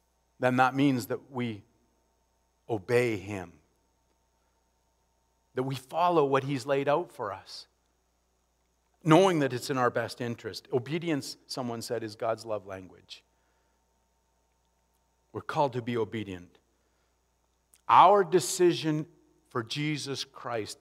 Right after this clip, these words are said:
demands from us this morning a change in how we live. And frankly, we've dropped the ball.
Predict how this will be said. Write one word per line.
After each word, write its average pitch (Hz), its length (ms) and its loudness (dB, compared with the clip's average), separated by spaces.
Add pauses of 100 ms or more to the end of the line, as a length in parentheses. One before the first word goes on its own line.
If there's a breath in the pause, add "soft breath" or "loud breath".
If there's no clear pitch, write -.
demands 135 720 2
from 123 300 -8
us 131 240 2
this - 280 -14
morning 117 300 -4 (240 soft breath)
a 110 100 -6
change 143 520 0
in 107 100 -8
how 113 280 0
we 107 180 -8
live. 95 300 -8 (580)
And 110 140 -10
frankly, 139 460 0
we've 113 240 -8
dropped 113 320 2
the 107 80 -12
ball. 92 420 -8